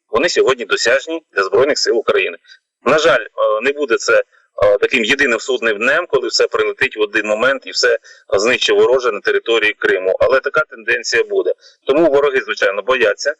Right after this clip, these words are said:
є паніка, і свій страх вони саме такими заявами емоційними, гучними намагаються, е, приховати. Тому реагуємо спокійно на те, що є, побачили, промоніторили, зробили собі там, е, поміточку чергову, що це було сказано.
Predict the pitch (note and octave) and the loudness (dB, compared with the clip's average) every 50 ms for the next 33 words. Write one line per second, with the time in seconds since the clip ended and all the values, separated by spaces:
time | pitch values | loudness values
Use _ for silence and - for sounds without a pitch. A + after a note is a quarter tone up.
0 | _ _ _ _ _ - A2+ A2+ A2+ A2+ A2 A2 A2 G#2+ G2+ G#2 C3 D3+ - - | _ _ _ _ _ 0 2 2 4 4 2 0 -2 -4 -6 -4 -2 -2 0 2
1 | A#2+ A2 G#2+ A#2 B2 - - - - - - B2+ C3+ - - - D#3+ D#3+ - - | 2 2 2 0 -2 -2 -2 -2 -2 -2 -4 -2 -4 -4 -2 -2 -2 -2 -2 -2
2 | B2 A#2 G#2+ - C3+ B2 A2+ G#2+ - A2+ - - - B2 A2 G#2 G2 F2+ - A2 | -4 -4 -2 -2 -2 -2 -2 -2 -2 -4 -4 -2 -2 -2 0 -2 -2 -2 0 0
3 | G#2+ G#2 B2 D#3 E3+ D#3 B2 G#2 F#2+ - - - - - G2 F#2+ - - - D3 | 0 2 2 2 2 0 -2 -4 -6 -10 -8 -8 -8 -6 -8 -10 -8 -6 -4 -2
4 | D#3 D3+ C3+ A#2+ A2+ G#2 - - - - _ - G2+ G#2 - - B2+ C#3 D3+ D3 | -2 0 0 0 0 -2 -4 -6 -12 -20 _ -4 -2 -2 -2 -2 -2 0 0 2
5 | B2+ A2 G#2 G#2 G2+ G2+ A2 B2 B2 A2+ G#2 - - G#2 F#2+ - _ - _ _ | 0 0 0 0 2 2 2 2 2 0 0 0 0 0 0 -2 _ -12 _ _
6 | _ - A2 G2+ G2+ G2 F#2+ - - A2 A2 - - A#2+ A2+ G#2 F#2+ F2 - - | _ -2 0 2 4 4 4 2 2 0 0 2 2 2 4 4 2 0 -2 -8
7 | E2 - _ _ - - _ _ _ _ _ _ - C3+ D3+ E3+ F#3 F3+ D#3+ C3+ | -16 -20 _ _ -20 -20 _ _ _ _ _ _ 0 2 2 4 4 4 2 2
8 | B2+ B2 C3+ D#3 D#3+ D3+ D#3 F#3+ F#3 E3+ D#3 D3 - - C#3 - - C#3 B2+ A#2 | 2 2 2 2 2 0 0 0 0 0 -2 -4 -6 -8 -14 -10 -6 -6 -4 -2
9 | A2+ A2 A2+ G#2+ - B2+ A#2+ A2+ G2+ - - - - A#2 A2 A2 A2 G#2+ A2 A#2 | -2 -2 -2 -2 0 0 0 0 0 -2 -4 -4 0 2 2 4 2 2 0 -2
10 | C3 D#3+ F3+ F3 - C3+ B2+ B2+ F3 F#3 - - - C#3 B2+ A#2 - B2 B2 B2 | 0 0 0 0 0 -2 0 2 2 2 2 0 0 -2 -2 0 0 -2 -2 -2
11 | B2 B2 B2 A2+ - - E3 E3 D3 C3+ C3 A#2+ A2+ G2+ G#2+ A2 G#2+ A2 C3 C3 | -4 -4 -6 -4 -2 0 2 2 2 2 2 0 0 -2 -2 -2 0 0 0 0
12 | A#2+ G2+ - - G2 G#2+ G#2 - - G2 F#2+ - _ - - _ _ _ - - | 0 -4 -8 -8 -8 -8 -4 -2 -2 -2 -2 -4 _ -20 -20 _ _ _ -2 2
13 | G2+ G#2 G2+ - - A2 B2 D#3+ D3+ - - - - - - - A2 G#2 G#2+ A2 | 4 4 4 4 2 2 2 0 0 0 -2 -2 -2 -2 0 2 2 4 4 4
14 | G#2+ G2+ - - G2+ - - G#2 G2 G2+ G#2+ G#2 G#2 G2 - - A#2 G#2+ G2+ - | 2 2 0 -2 -4 -2 -2 -2 -2 0 0 0 0 0 0 2 2 2 2 0
15 | G2 G2 G2 G2 F#2+ | -4 -10 -10 -10 -10